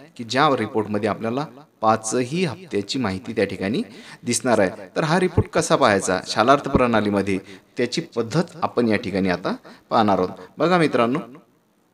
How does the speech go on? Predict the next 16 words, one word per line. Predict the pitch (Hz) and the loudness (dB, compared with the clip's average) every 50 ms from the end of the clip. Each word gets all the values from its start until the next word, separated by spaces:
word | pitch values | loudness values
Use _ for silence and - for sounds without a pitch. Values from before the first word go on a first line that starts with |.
| _ _ _ _ _ _ _ - | _ _ _ _ _ _ _ -4
आपण | 113 123 - - - 208 170 180 156 107 - - | -4 2 4 6 6 6 4 0 -8 -14 -4 0
जर | 143 151 | 2 2
माझी | 139 123 117 117 139 160 | 4 4 4 4 2 2
शाळा | 160 143 127 | 4 4 4
माझे | 123 117 113 113 131 | 4 4 2 2 0
कार्यालय | 131 - 127 123 127 127 135 135 143 135 - 135 143 107 | 0 2 4 4 4 4 4 2 0 0 -4 -8 -6 -4
या | 110 113 107 | -2 -2 0
चॅनलवर | - 98 101 113 123 135 135 | 0 0 0 0 0 -2 -2
जर | 131 127 | 0 0
नवीन | 113 110 113 113 | 0 0 2 2
असाल | 110 107 110 - 123 139 135 | 0 0 0 0 0 0 0
तर | 143 | -2
चॅनलला | 139 - 117 117 120 117 117 113 | -2 0 0 0 0 -2 -2 -2
सबस्क्राईब | - - - - - 123 127 123 | -4 -6 -10 -4 -2 0 0 0
जरूर | 117 120 113 123 131 | 2 2 2 2 2
करा | 131 139 156 151 127 | 0 2 4 6 6